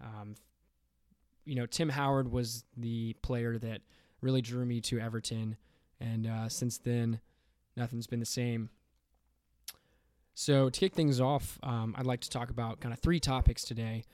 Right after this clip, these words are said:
The first one, um, the post-match verdict, Everton versus West Brom, one one draw. Uh, next, I'd like to go into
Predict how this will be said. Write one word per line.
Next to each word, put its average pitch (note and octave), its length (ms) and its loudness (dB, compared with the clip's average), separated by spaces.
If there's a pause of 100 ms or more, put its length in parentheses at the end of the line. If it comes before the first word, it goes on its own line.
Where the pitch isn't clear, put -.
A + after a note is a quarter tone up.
(220)
The - 60 -2
first - 380 8
one, D3 360 8
um, A#2 340 0
the - 100 6
post-match C3 500 10
verdict, B2+ 520 2 (440)
Everton B2+ 400 2
versus A#2 340 0
West B2 300 0
Brom, A#2 420 0 (260)
one B2+ 200 4
one B2+ 140 4
draw. A#2 400 0 (600)
Uh, B2 220 2
next, D3 380 4
I'd C3 40 -2
like C3 180 0
to C3 60 -6
go B2+ 180 2
into B2 440 0